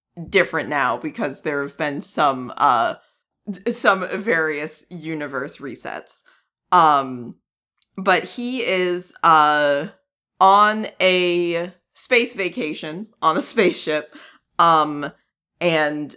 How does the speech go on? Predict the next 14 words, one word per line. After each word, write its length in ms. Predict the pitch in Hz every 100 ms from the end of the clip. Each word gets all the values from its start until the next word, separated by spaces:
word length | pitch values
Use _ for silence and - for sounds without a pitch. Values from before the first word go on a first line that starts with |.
| _
the 640 | 170 170 175 160 156 151 -
spaceship 840 | - - 220 208 - - 170 - - _ _ _ _ _ -
blows 400 | 175 220 247 220
up, 340 | 120 - - _ _ _ _
um, 520 | 175 165 156 147 135 135 - -
and 640 | 165 151 147 147 147 135 _
he 800 | - - 185 170 165 165 160 156 - _ _ _ _
takes 340 | - 226 214 214
an 80 |
escape 420 | 190 - 220 180 -
pod 480 | 180 156 147 143 - _ _ _ _
and 320 | 165 151 147 -
crash 440 | - 170 160 -
lands 680 | 165 151 143 139 139 -